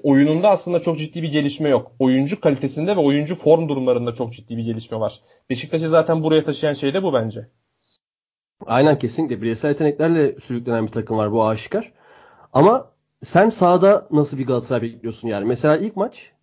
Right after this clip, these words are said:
Speaker 2: e, ilk yarıdaki maç şeydeki Vodafone Arena'daki Galatasaray bir üçlü savunma dizilimiyle çıkmıştı.
Speaker 1: Hı hı.
Speaker 2: E, kanat bekleri kullanmıştı Mariano Nagatam-, Nagatomo olarak. Mesela bu maç gene öyle bir değişik bir şey bekler misin? Yoksa gene klasik dört iki üç bir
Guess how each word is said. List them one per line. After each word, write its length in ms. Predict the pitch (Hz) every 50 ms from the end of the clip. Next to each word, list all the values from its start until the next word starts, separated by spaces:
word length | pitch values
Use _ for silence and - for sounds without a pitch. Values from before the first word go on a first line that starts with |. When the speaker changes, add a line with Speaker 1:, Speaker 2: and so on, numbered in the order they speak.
| _ 120
Speaker 2:
e, 200 | 117 113 117 110
ilk 200 | 131 151 151 -
yarıdaki 280 | 170 143 131 127 123 120
maç 160 | 117 117 -
şeydeki 460 | - - 123 113 120 117 120 190 170 151 127 131 127 - _ _ _ -
Vodafone 360 | 131 123 127 143 139 139 139
Arena'daki 480 | 131 131 131 139 147 135 - 170 165
Galatasaray 480 | 135 135 147 156 - - 196 196 185 160
bir 60 | 147
üçlü 280 | 151 147 - 185 180 185 - - -
savunma 300 | - 156 151 156 151 127
dizilimiyle 360 | 117 120 135 139 139 131 123
çıkmıştı. 420 | 123 - 92 95 - - - - - _ _ _ _ -
Speaker 1:
Hı 20 |
hı. 380 | 127 123 131 - - - 85 110 110
Speaker 2:
E, 60 | 113
kanat 260 | - 127 123 127 123 - _ _ - -
bekleri 300 | 117 117 113 113 113 113
kullanmıştı 500 | - 117 110 104 104 101 98 - - 131
Mariano 400 | 117 110 107 110 107 107 110 107
Nagatam-, 540 | 107 110 107 110 92 - 113 110 104 117 -
Nagatomo 380 | 113 107 101 107 - 120 113 110
olarak. 300 | 107 117 139 196 240 - _ _ _ _ _ _ -
Mesela 260 | 127 123 160 160 151
bu 60 | 165
maç 260 | 175 175 165 - -
gene 160 | 139 147 156 156
öyle 240 | 156 156 160 151
bir 380 | 147 156 156 - - 135 120 120
değişik 300 | 135 135 127 - - 147
bir 60 | -
şey 140 | - 156 143
bekler 240 | 151 151 - 214 214
misin? 200 | 202 196 - 196
Yoksa 200 | 185 - - 175
gene 200 | 165 170 175 170
klasik 280 | 180 170 151 - 151
dört 200 | 147 151 151 147
iki 120 | - - 165
üç 160 | 147 - -
bir 240 | 156 151 - -